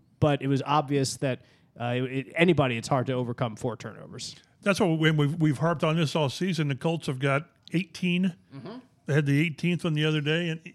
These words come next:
Speaker 2: and it resulted in a touchdown because
Speaker 1: Mm-hmm.
Speaker 2: that's what they do to this team. They've given up seventy points on turnovers. That, that's ridiculous. That's just ridiculous.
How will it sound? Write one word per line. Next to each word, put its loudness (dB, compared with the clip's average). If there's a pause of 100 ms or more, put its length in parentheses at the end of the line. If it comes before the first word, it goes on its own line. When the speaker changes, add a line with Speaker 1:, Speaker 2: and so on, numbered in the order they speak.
(540)
Speaker 2:
and -2
it -4 (600)
resulted 2
in 2
a 2
touchdown 0 (100)
because 0
Speaker 1:
Mm-hmm. 0
Speaker 2:
that's 0
what 0
they 2
do 2 (120)
to -4
this -2
team. -2 (560)
They've 0
given 2
up -2
seventy -2
points -4 (640)
on 2
turnovers. 2
That, -4
that's -4
ridiculous. -6
That's -4
just -2
ridiculous. -6